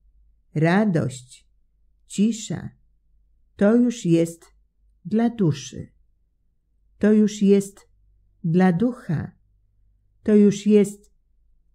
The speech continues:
dla świadomości. Cieszenie się tym, co jest, jakie jest. Doświadczanie po prostu w milczeniu i w błogości,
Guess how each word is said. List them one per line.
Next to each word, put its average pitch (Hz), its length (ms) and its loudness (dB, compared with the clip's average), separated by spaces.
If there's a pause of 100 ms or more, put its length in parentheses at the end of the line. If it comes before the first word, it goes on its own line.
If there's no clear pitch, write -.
dla 190 220 2
świadomości. 180 1160 -4 (760)
Cieszenie 233 580 0
się 214 180 0
tym, 220 320 0
co 220 240 -4
jest, - 560 0 (800)
jakie 180 580 0
jest. - 520 -8 (560)
Doświadczanie 196 1200 -4 (160)
po 226 140 -6
prostu - 720 -4 (680)
w 170 120 -4
milczeniu 208 920 2 (480)
i 190 120 0
w 180 100 -4
błogości, 190 1000 -2